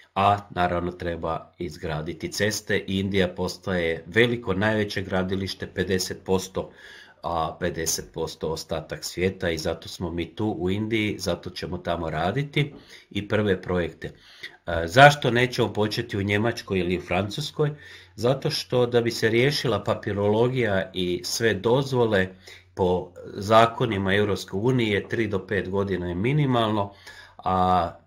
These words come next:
ni mi kao investitori, ni Skyway ne želi toliko čekati. Dakle, ide tamo gdje se može, e, više napraviti u kraće vrijeme i puno većih projekata.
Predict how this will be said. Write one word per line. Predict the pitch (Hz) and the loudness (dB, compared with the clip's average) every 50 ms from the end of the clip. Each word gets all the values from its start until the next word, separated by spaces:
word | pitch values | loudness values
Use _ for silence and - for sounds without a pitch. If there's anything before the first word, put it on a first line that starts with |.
| _ - | _ -6
ni | 98 104 104 107 107 107 | -2 0 2 4 4 2
mi | 104 113 131 143 143 143 | 2 2 0 0 0 -2
kao | - 123 120 120 | 0 2 2 4
investitori, | 120 117 120 113 110 - - 117 117 117 - - 117 107 110 110 110 104 | 4 2 0 0 -2 0 0 0 0 0 0 -2 -2 0 0 -2 -2 -2
ni | 90 92 95 92 | -2 0 0 0
Skyway | 90 - - - 113 110 117 113 107 110 110 104 101 104 - - - - - | -2 -2 -2 2 4 6 6 6 6 4 2 2 2 0 -6 -16 -20 -10 -4
ne | 90 98 104 | -2 0 0
želi | 101 95 104 101 104 104 104 | 2 2 2 2 2 0 -2
toliko | - 98 92 95 92 92 - 95 | -2 0 0 0 0 -2 -6 -6
čekati. | - - 92 87 - - 78 76 - 73 | -4 -2 -4 -4 -4 -6 -10 -10 -8 -6
Dakle, | 78 110 110 113 113 - 117 | -2 0 0 0 0 -2 -4
ide | 120 123 127 135 120 90 | 0 0 2 2 0 0
tamo | - 104 107 110 117 110 | 0 -2 -2 -2 -2 -4
gdje | 98 90 92 | -2 -2 -2
se | 90 - - 92 | -2 -2 -4 -4
može, | 87 92 95 95 90 92 87 | 0 0 0 0 0 0 -2
e, | 80 80 - - - - - _ - - 85 85 80 80 80 | -2 -4 -8 -20 -20 -20 -20 _ -10 -8 -6 -6 -4 -4 -4
više | 78 80 90 110 135 160 151 151 - - 139 135 123 123 - | -6 -4 0 4 4 4 4 2 2 2 4 4 2 2 0
napraviti | 113 117 120 120 - - 127 120 113 117 113 110 - - 107 101 101 - | 2 2 2 2 2 0 0 0 2 0 -2 -2 -2 -4 -2 -2 -2 -2
u | - 92 90 - | -4 -4 -4 -2
kraće | - 107 110 123 131 - - 127 | 0 2 2 2 2 2 0 -2
vrijeme | 110 104 104 110 107 110 107 107 107 104 104 104 - - - - - - - _ - | -2 -2 0 2 2 2 2 2 0 -2 -4 -8 -16 -20 -20 -20 -20 -20 -20 _ -4
i | - 98 95 95 95 92 92 - - - 78 90 - | -2 0 0 2 2 0 0 -2 -4 -6 -10 -10 -6
puno | - 110 113 107 107 95 | -2 0 0 2 2 2
većih | 92 92 92 - - 98 80 | 2 2 0 0 -4 -8 -6
projekata. | - 90 85 80 82 - - 82 76 - 71 - | -4 -4 -2 -2 -2 -4 -6 -10 -12 -12 -14 -18